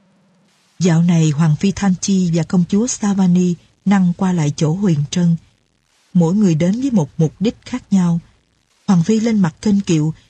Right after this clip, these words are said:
vì thị đã lấy lại được sự sủng ái của quốc vương, điều mà thị đã đánh mất từ khi công chúa Đại Việt xuất hiện. Còn công chúa Champa rất muốn học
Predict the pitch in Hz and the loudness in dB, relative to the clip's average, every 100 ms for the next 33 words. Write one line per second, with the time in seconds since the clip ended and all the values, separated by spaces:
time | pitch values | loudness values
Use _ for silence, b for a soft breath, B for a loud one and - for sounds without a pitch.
0 | b - 175 165 165 160 160 180 208 247 | b -2 -2 0 0 0 0 -2 -2 -4
1 | 285 156 156 151 - 160 156 156 175 196 | -2 -2 -2 -2 -2 -2 -2 -2 -2 -2
2 | 208 262 - 151 - 247 - 196 185 170 | -4 -4 -6 -4 -6 -8 -2 0 0 -2
3 | b b b - 185 175 170 170 165 156 | b b b -2 0 0 0 -2 -2 0
4 | 190 247 294 - _ 180 156 - - 196 | -2 -6 -10 -12 _ -2 -2 -2 -2 -2
5 | 185 208 240 208 147 156 156 - 247 - | -2 -2 -2 -2 -2 -2 -4 -4 -6 0
6 | 170 143 156 _ _ _ _ _ _ _ | 0 0 -4 _ _ _ _ _ _ _
7 | _ _ _ _ _ _ _ _ 190 170 | _ _ _ _ _ _ _ _ 0 2
8 | 160 214 196 220 247 - 240 196 202 196 | 2 0 -2 -2 -4 -2 -2 0 0 0
9 | 185 196 277 - 202 240 233 165 | 0 -2 -4 -4 -2 -2 -2 -4